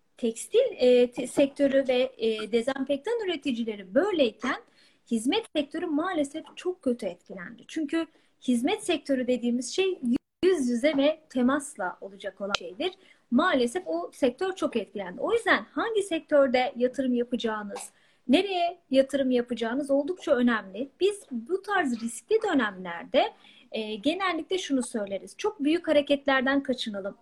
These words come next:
Önce koruyalım, sonra kazanalım." Çünkü, e, ben hep bunu bir slogan yapmışımdır. E, "Hocam ben daha çok para kazanmak istiyorum. Ne öneriyorsunuz, ne olacak?" Diyorum ki, "Önce koruyalım. Elimizdekini koruyalım.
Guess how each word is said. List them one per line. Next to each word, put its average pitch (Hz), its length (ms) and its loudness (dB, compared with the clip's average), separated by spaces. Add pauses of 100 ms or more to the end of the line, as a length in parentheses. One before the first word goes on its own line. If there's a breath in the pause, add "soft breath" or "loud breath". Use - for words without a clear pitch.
Önce 403 360 4
koruyalım, 370 540 2
sonra 277 440 4
kazanalım." 214 640 -4
Çünkü, 320 260 -4 (440 soft breath)
e, 233 200 2
ben 330 140 6
hep 392 180 -4
bunu 330 180 -6
bir 330 80 -2
slogan 294 480 2
yapmışımdır. 240 840 -2 (320 soft breath)
E, 233 120 2
"Hocam 415 340 2
ben 403 140 4
daha 392 120 0
çok 370 180 -6
para 330 180 -2
kazanmak 302 400 -4
istiyorum. 370 320 -8
Ne 381 140 -2
öneriyorsunuz, 311 640 -4
ne 269 60 0
olacak?" 214 380 -4
Diyorum 440 220 -6
ki, - 160 -10
"Önce 392 180 -6
koruyalım. 294 540 -2 (220)
Elimizdekini 339 560 -4
koruyalım. 202 500 -8